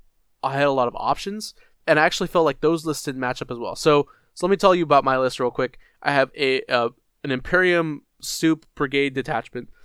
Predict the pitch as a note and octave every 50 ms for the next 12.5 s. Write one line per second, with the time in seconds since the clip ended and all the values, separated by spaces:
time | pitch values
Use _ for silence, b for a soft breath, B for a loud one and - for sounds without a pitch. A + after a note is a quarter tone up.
0 | - _ - _ _ - C3+ B2+ B2 - - - - - D#3+ D#3 E3 D#3 - -
1 | F3+ F3+ F3+ E3+ - - D3+ C3 C3+ C3 B2+ B2+ B2+ C3 - _ _ _ _ _
2 | _ - - _ _ _ _ _ _ _ _ _ _ _ _ _ _ - - C#3+
3 | C3+ B2+ B2 B2 - A2 - - E3+ F3+ - - D#3+ C#3+ C3 A#2+ A2+ A2+ - -
4 | A2+ A#2+ A#2+ - B2 C#3+ - - _ _ _ _ _ _ _ _ _ _ _ _
5 | _ _ _ _ _ _ _ _ - D3 D3 D3+ D3+ D3 D3 C#3+ C#3 C3+ C3+ C3
6 | B2+ - - - _ _ _ _ _ _ _ _ _ _ - - - _ _ _
7 | - E3+ F3 F#3+ G3+ G3 D3+ C#3 D#3 D3+ D3+ D3+ C3+ - - D3 C#3+ C#3 C3 -
8 | - D3+ D3 D3 C#3 - - D3 C#3 C3+ C3 - - - E3 E3+ E3 E3 D#3+ -
9 | b b b b b _ _ _ _ - C#3 C#3 C#3+ D3 - - - E3 C#3+ C#3
10 | C3 A2 A#2 - - - A2+ G#2 - - - - - - _ _ _ _ _ -
11 | C#3+ B2+ B2 D3 D3+ - - F3+ D#3 D3+ C#3 - - D3+ C3 - B2+ A#2 B2 C#3+
12 | D#3+ G3 A#3 G3 D#3+ C#3 C3 D3 -